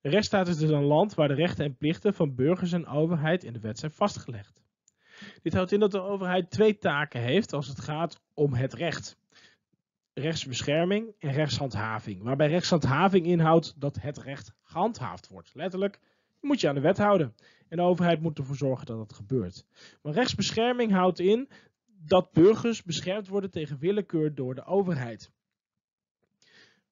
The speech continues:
Die bescherming echter wordt dus ook gedaan door de overheid. En om dat goed te kunnen doen is er dus het systeem van de rechtsstaat.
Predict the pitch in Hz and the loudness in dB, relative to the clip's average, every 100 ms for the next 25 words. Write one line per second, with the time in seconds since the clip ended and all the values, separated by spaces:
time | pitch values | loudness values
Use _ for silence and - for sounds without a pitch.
0 | _ - 170 175 226 226 220 170 170 - | _ -8 -4 0 4 4 4 4 0 0
1 | 170 143 202 202 160 151 - 135 101 110 | 0 4 2 2 0 0 -2 -8 -8 -10
2 | 127 139 202 135 117 101 - _ _ _ | -4 4 4 4 -8 -10 -18 _ _ _
3 | _ _ _ _ _ - 180 202 202 - | _ _ _ _ _ -2 2 6 6 4
4 | 240 202 190 170 156 214 220 196 151 - | -6 0 4 4 4 2 -2 -8 -10 -12
5 | 151 - 147 - 110 127 160 156 185 - | -6 -4 -4 -4 -6 -2 0 2 0 -2
6 | - 107 98 - | -6 -10 -14 -20